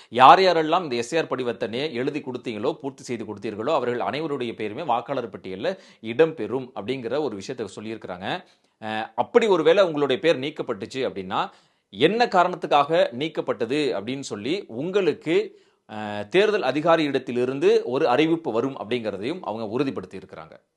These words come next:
புதிய வாக்காளர்கள் இப்போ எங்களுடைய பெயரை சேர்க்க முடியுமா அப்படிங்கிற கேள்வியும் கேட்கப்பட்டது. புதிய வாக்காளர்கள்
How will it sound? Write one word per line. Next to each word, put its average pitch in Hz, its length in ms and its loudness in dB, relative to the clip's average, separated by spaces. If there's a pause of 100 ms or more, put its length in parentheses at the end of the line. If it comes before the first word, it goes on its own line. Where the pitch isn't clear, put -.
புதிய 226 360 6
வாக்காளர்கள் 165 720 6 (100)
இப்போ 175 560 -2
எங்களுடைய 135 480 -2
பெயரை 147 260 2
சேர்க்க 143 320 -4
முடியுமா 107 580 -4
அப்படிங்கிற 139 420 -2
கேள்வியும் 135 420 -6
கேட்கப்பட்டது. 107 720 -8 (380)
புதிய 214 320 4
வாக்காளர்கள் 156 640 6